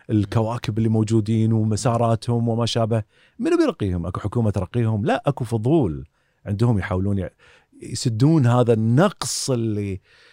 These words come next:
يوميًا يشعرون فيه. نبي هذا الشاب اللي موجود عندنا يكون عنده هذا الشعور علشان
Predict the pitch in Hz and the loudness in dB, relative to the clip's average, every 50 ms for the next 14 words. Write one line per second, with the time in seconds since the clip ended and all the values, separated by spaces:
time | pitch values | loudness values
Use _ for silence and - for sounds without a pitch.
0 | _ _ _ - 120 123 123 123 120 147 185 214 214 196 165 151 139 123 - - | _ _ _ -2 0 0 2 4 4 4 6 6 6 6 4 4 4 2 0 0
1 | 113 135 131 139 131 123 113 - - 139 131 104 76 71 85 _ _ _ _ _ | -2 0 2 2 2 2 0 0 -2 -2 0 -2 -4 -6 -10 _ _ _ _ _
2 | _ _ _ - _ - 113 107 110 117 101 - - 143 156 160 156 139 123 107 | _ _ _ -20 _ -4 -2 0 0 0 -2 0 0 2 4 6 6 6 4 2
3 | 92 98 95 95 98 - _ _ - 120 - - - - 139 135 135 123 113 104 | 0 -4 -6 -6 -8 -12 _ _ -18 -16 -14 -10 -4 0 2 2 2 2 0 0
4 | 101 87 82 98 95 92 95 101 104 113 107 131 139 117 92 92 110 120 110 127 | -4 -4 -6 -6 -4 -4 -2 -2 -2 -2 0 0 -2 -2 -2 -4 -6 -4 -2 -2
5 | 127 139 143 143 - _ _ _ _ _ _ _ _ - - - - 135 123 101 | 0 0 -2 -2 -4 _ _ _ _ _ _ _ _ -18 -10 -2 0 0 0 2
6 | 107 127 113 117 107 87 - 117 113 107 98 98 - - - 104 85 82 101 101 | 0 0 0 0 -2 -2 -2 -2 -2 -2 -2 -4 -4 -4 -6 -6 -4 -2 -2 -2
7 | 90 73 67 - - _ _ _ _ _ _ _ _ _ _ _ _ _ _ _ | -2 -4 -10 -16 -20 _ _ _ _ _ _ _ _ _ _ _ _ _ _ _
8 | _ _ _ _ _ - 107 113 113 110 - 139 131 135 135 135 131 | _ _ _ _ _ -6 -4 -2 -2 0 0 0 2 2 2 0 -2